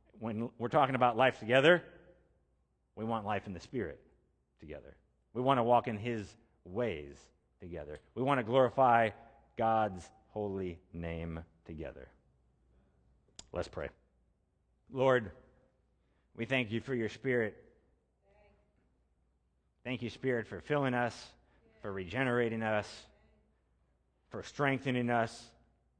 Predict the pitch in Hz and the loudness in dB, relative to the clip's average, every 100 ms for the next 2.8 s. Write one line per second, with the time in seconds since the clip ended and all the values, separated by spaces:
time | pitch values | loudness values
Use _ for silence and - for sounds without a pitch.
0 | _ 104 101 113 113 113 - - _ _ | _ -8 -2 0 0 -2 -20 -20 _ _
1 | _ 92 92 90 104 101 98 92 - - | _ -12 -8 -2 -2 0 -2 -4 -10 -20
2 | - 82 78 85 85 82 82 78 | -14 -14 -6 -2 0 0 -4 -8